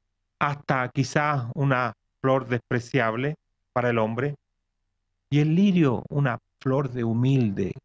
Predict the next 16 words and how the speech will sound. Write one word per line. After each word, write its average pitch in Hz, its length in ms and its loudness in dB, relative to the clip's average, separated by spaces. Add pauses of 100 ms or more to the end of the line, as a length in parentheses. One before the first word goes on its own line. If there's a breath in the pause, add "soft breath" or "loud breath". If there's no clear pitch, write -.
(120)
condición. 113 720 -2 (2250)
Pero 185 180 4
el 175 60 4
Señor 180 380 2
dice, 180 360 0 (120)
"Como 165 420 2
el 156 280 0
lirio 120 560 2
entre 110 420 -2
los 104 220 -4
espinos", 107 560 -2 (2000)
como 143 260 2
el 127 220 2
lirio 151 500 2
entre 107 320 -4
los - 120 -12